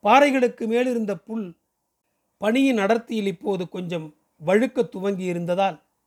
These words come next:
மெதுவாக நடந்தான். அந்த காட்டின் இன்னொரு எல்லையில் ஏறிய வாசி இன்னும் கூட இவனை திரும்பி பார்க்கும் திராணி இல்லாதவனாய் ஓடிக்கொண்டே இருந்தான்.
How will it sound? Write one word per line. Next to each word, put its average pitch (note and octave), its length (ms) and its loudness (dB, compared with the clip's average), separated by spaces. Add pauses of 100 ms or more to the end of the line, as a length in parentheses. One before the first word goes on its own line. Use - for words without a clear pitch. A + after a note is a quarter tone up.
(120)
மெதுவாக G#3 540 0
நடந்தான். C#3+ 460 -10 (1200)
அந்த A#3+ 280 0
காட்டின் C#4 400 0
இன்னொரு A#3+ 360 0
எல்லையில் A#3 380 0
ஏறிய F#3+ 300 0
வாசி F3+ 400 -2 (840)
இன்னும் A3 360 0
கூட C4 240 2
இவனை G3+ 320 -4
திரும்பி A#3 320 -4
பார்க்கும் F#3+ 460 -4
திராணி G#3+ 440 0
இல்லாதவனாய் E3+ 600 -4 (480)
ஓடிக்கொண்டே G3 680 -4
இருந்தான். C3+ 460 -12